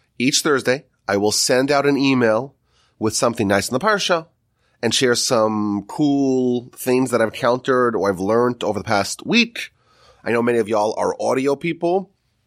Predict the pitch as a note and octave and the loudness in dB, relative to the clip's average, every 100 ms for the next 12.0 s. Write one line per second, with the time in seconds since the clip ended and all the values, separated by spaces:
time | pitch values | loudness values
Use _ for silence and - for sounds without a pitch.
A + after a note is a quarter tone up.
0 | - G2+ A2+ A2 G2+ G2+ F3 F3+ D#3+ C#3+ | -4 -2 0 -2 -2 -2 0 2 0 0
1 | - B2+ B2 B2 D#3 D3+ C#3+ A2 G#2+ D3 | -2 -2 -2 0 -2 -2 -4 -2 -2 0
2 | C3+ C3 - F2+ E3 D#3 C3 B2+ B2 G#2 | 2 0 -4 -6 -2 0 0 0 -2 0
3 | A2+ G#2 G2+ G#2 F#2+ B2 G#2 - G#2+ - | 0 0 -2 -2 -2 -2 -2 0 -2 0
4 | G2+ F2+ - F#2 G#2+ D3 D#3 E3 E3+ G2 | -2 -2 -6 -6 0 0 0 0 0 -2
5 | G2+ A#2+ A#2 - G#2 G2 - - - F#2 | -2 -2 -2 -2 -2 -2 -4 -8 -4 -2
6 | F#2 D3 F3+ _ _ _ _ _ A2+ C3 | 0 -2 -6 _ _ _ _ _ -2 2
7 | D#3+ D3+ C3 - C3 C3 - B2+ - G#3 | 2 0 -4 0 2 2 0 -2 -2 0
8 | F#3+ F#3 - - _ _ _ _ _ A#2 | 0 -2 -6 -12 _ _ _ _ _ -6
9 | A#2 F2 A#2+ C3+ C#3+ C#3+ C#3 - _ _ | -6 -2 0 2 2 0 -4 -10 _ _
10 | _ - A#2+ A2+ C3 - B2+ - G2 G#2+ | _ -4 0 2 2 2 0 0 0 2
11 | B2 A#2 A#2 A2+ G#2 - G2 G2 A#2 | 2 2 2 2 0 0 0 0 -2